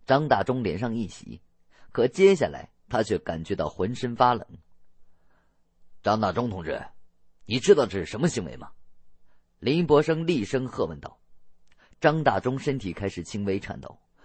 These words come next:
额头上冒出了细密的汗珠。啪！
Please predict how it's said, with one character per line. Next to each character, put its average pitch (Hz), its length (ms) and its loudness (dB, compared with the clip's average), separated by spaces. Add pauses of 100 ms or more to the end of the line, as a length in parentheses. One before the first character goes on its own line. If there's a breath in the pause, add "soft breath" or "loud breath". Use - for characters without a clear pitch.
(120)
额 151 220 6
头 139 180 2
上 131 180 2
冒 123 240 4
出 127 140 -6
了 98 100 -2
细 127 240 -6
密 87 140 -6
的 - 80 -14
汗 - 160 -14
珠。 104 200 -8 (720)
啪！ - 280 -6